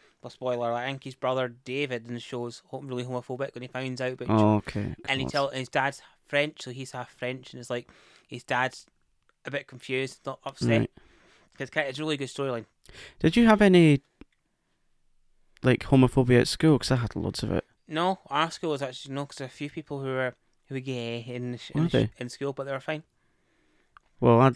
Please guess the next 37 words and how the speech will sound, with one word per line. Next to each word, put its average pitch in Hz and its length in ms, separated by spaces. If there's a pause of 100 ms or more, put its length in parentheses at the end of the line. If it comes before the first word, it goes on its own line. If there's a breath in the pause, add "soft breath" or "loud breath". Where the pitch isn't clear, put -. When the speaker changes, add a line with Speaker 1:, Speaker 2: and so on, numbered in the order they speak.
Speaker 2:
I - 80
left 113 240
school, - 280
well, 107 220
I - 40
was 110 160
at 101 80
school - 180
before 95 240
you, 107 160
'cause - 320
there's 110 180
five 113 320
years 110 160
between 101 300
us. 101 220 (260 soft breath)
Speaker 1:
Six? - 520 (600)
Speaker 2:
No, 147 280
it's - 180
five 180 480
and 151 100
a - 20
bit, - 120
five 175 200
and 156 80
a 151 40
bit. 175 280 (520 soft breath)
Speaker 1:
Okay. 175 340 (1600)
Speaker 2:
Get - 120
your 139 100
maths 156 300
right. - 240 (1300)
Speaker 1:
Okay, 185 240
okay. 156 360 (360)
Speaker 2:
<laughs> - 460 (520 loud breath)
Uh, 120 240 (180)
yeah, 110 320